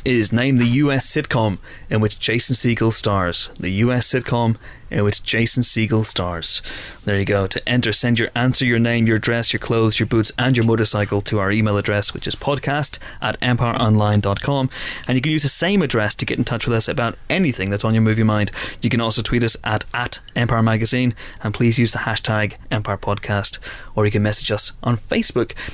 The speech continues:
Coming up, our crack addicted team get to grips with the week's movie news.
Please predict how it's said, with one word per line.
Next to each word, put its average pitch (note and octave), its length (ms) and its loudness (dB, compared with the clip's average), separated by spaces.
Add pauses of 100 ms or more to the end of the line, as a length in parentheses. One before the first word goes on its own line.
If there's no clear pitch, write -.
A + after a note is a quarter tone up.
(260)
Coming D#3+ 180 0
up, E3+ 160 -2
our C3+ 80 0
crack E3 240 -2
addicted D3 300 -2
team D3+ 260 2
get C#3+ 140 -2
to C3 80 0
grips D#3+ 240 2
with C3+ 80 2
the C#3 60 2
week's D#3 260 2
movie E3 240 2
news. G2+ 500 0